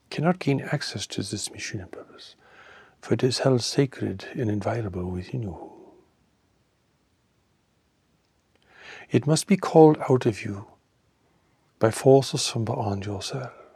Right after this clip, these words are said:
by circumstances in the world, by key and important relationships. For the calling here is to serve the world, not merely to enlighten yourself,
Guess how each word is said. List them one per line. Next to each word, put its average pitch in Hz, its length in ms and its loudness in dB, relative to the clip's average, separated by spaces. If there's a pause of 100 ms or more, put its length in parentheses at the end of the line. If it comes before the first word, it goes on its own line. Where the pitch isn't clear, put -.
(480)
by - 120 6
circumstances 127 1000 2
in 104 100 -4
the 101 140 -6
world, - 520 -12 (920)
by 113 180 8
key 135 400 2
and 120 100 2
important 104 600 -4
relationships. - 1040 -4 (2250)
For 127 180 8
the 131 100 4
calling 160 500 6
here 127 220 0
is 120 180 0
to 127 100 -6
serve 160 400 -2
the - 100 -8
world, - 460 -8 (840)
not 127 300 2
merely 117 300 0
to - 180 -4
enlighten 90 420 -4
yourself, 80 460 -6